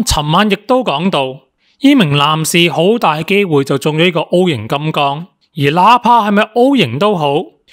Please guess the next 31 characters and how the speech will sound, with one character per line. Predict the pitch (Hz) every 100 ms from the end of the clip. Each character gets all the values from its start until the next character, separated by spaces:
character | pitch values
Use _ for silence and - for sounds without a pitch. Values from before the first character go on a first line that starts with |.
| _ _
社 | - 160
區 | 214 247
好 | 269 269 185 220 185 214
可 |
能 | 214 135
已 | 156
經 | 226
存 | - 147 143 151
在 | 165 170
一 | 220
個 | 175 170
隱 | 127 147
形 | 214 131 117
鏈 | 117 165
噉 | 151 160
話。 | 120 104 101 _ _ _
而 | 139
因 | 185 285 285
應 | 214 196
最 | 208 202
近 | 208 165
嘅 | 196
情 | 143 127
況， | 135 175 165 175 - _ _
好 | - 190
多 | 254
自 | - 156
律 | 151 160
嘅 | 156 185
市 | - 151
民 | 170 123